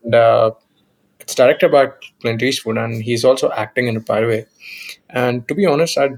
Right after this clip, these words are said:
didn't even know that he was still around, and, uh, so I did a quick I M D B search and realized that Clint Eastwood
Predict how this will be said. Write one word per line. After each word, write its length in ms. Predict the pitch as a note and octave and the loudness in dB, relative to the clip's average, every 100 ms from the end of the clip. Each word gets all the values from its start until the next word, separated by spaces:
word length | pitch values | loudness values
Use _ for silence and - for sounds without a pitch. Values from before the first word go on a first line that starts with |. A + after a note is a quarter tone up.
| - - | -8 -6
didn't 180 | E3 | -2
even 180 | G3 F3+ | 0 0
know 140 | C#3 F3 | 0 0
that 180 | C3 | -2
he 80 | A#2+ | 0
was 160 | B2 B2 | -2 -4
still 200 | - A#2+ | -4 0
around, 300 | A#2 C#3+ A#2 | 0 0 -2
and, 300 | A2+ A2+ A2 | -4 -2 0
uh, 220 | G#2+ A2 - | 0 -2 -8
so 200 | - A#2 | -2 2
I 60 | |
did 160 | D3 D#3 | 4 2
a 80 | C3+ | 0
quick 340 | - B2 - - | -2 -4 -8 -8
I 80 | B2 | -4
M 120 | A#2+ | -2
D 60 | B2 | -2
B 100 | A#2+ | -2
search 420 | A#2+ C#3 A#2+ - - _ _ _ _ - _ C3 | 2 2 2 -4 -12 _ _ _ _ -20 _ -2
and 480 | B2 A#2+ A#2+ A#2+ - | 0 2 0 -2 -4
realized 600 | B2 F3 A3 B2 C3+ - | -2 0 0 -2 -2 -2
that 200 | D3+ C#3+ - - | -2 -2 -6 -14
Clint 240 | D3 D3 | -12 -8
Eastwood 480 | G3 G#3+ - G#2+ | -4 -4 -4 -8